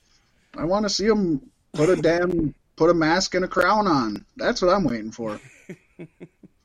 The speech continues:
Speaker 1: I'm always gonna call him Prince Dominic Mysterio. <laughs>
Speaker 2: There you go.
Speaker 1: Yeah, then we got, um,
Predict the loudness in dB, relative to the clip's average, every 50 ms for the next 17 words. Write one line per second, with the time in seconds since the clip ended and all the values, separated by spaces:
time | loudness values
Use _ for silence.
0 | -20 _ _ _ _ _ _ _ _ _ _ _ _ _ _ _ _ _ _ _
1 | -10 -6 -4 0 4 4 4 4 4 4 2 2 2 2 0 -2 0 0 -2 -2
2 | -4 -4 -2 -2 -2 0 -2 -2 -4 -4 -4 -2 -2 -2 -2 -2 -2 -4 -6 -6
3 | -6 -8 -10 -8 -8 -8 -8 -8 -8 -8 -8 -10 -14 -20 -20 -20 -10 -8 -8 -6
4 | -6 -6 -8 -8 -8 _ _ -4 -4 -4 -6 _ _ _ _ -16 -14 -14 -16 -18
5 | -20 -20 -20 -20 -20 -20 -20 -20 -20 -20 -20 _ _ _ _ _ _ _ _ _
6 | _ _ _ _ _ _ -20 -20 _ _ _ _ _ _ _ _ _ _ -20 -20
7 | _ -20 -20 -20 -20 -20 -20 -20 -20 _ _ _ _ _ -20 -20 -20 _ _ _
8 | _ _ _ _ _ _ _ _ _ _ _ _ _ 0 2 2 2 2 0 -4
9 | -4 -2 0 0 0 2 2 4 4 4 4 4 4 4 4 6 4 4 2 0
10 | -4 -8